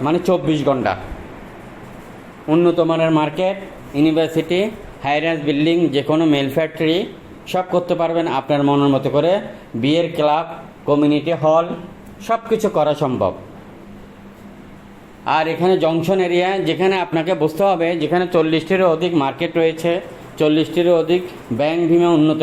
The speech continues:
মানের ব্যাংক বিমা রয়েছে। বিশাল ট্রানজ্যাকশন, বিশাল ট্রেডার হয় এই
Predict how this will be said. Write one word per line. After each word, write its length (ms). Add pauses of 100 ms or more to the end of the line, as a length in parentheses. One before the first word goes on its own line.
মানের 260
ব্যাংক 240
বিমা 200
রয়েছে। 360 (640)
বিশাল 360
ট্রানজ্যাকশন, 500 (380)
বিশাল 300 (120)
ট্রেডার 420
হয় 180 (420)
এই 60